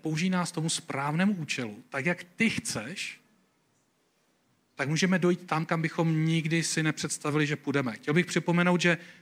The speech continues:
Toník měl taková, takové zaslíbení od Boha,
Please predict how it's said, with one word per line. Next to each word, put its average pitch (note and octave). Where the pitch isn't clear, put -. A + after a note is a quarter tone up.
Toník F3+
měl E3
taková, E3
takové E3
zaslíbení F3
od D3+
Boha, D3